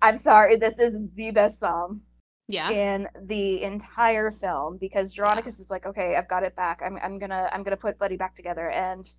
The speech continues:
Speaker 1: um, Jessica's like, "Okay, I'm actually, like, gonna go and I'm gonna face my father." And it's a, it's called Make It Work, and
Speaker 2: Mm-hmm.
Speaker 1: holy shit, it's just this, and it's, it got, um, it's, like,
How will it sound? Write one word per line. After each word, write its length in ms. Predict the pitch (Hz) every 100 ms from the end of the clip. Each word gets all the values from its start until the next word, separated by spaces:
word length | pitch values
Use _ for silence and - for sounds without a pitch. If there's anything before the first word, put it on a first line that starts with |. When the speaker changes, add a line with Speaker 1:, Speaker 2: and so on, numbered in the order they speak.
| _ _ _ -
Speaker 1:
um, 580 | 185 185 180 180 175 - - 202
Jessica's 400 | 202 196 - 185
like, 160 | 180 -
"Okay, 320 | 196 190 175
I'm 100 | 180
actually, 260 | 180 - 190
like, 120 | 202
gonna 160 | 202 180
go 160 | 175
and 100 | 180
I'm 80 | 185
gonna 140 | 180
face 240 | 180 165 -
my 120 | 180
father." 380 | 180 170 180 180
And 400 | - 180 180 180
it's 240 | - 190 -
a, 80 | 196 _ -
it's 160 | 226 -
called 260 | 254 247
Make 180 | 254 240
It 140 | 262 196
Work, 340 | 160 180 - _ 190
and 440 | 180 180 180 180
Speaker 2:
Mm-hmm. 300 | 196 185 170 170 _ _ _ _ _ _
Speaker 1:
holy 380 | _ 202 214 233
shit, 460 | 233 202 175 160 -
it's 320 | 202 196 -
just 320 | 220 208 -
this, 340 | 233 214 202 185 -
and 160 | - 208
it's, 300 | 214 - -
it 120 | -
got, 380 | 220 208 233 - - _ -
um, 340 | 214 190 175 -
it's, 200 | 220 -
like, 220 | 226 -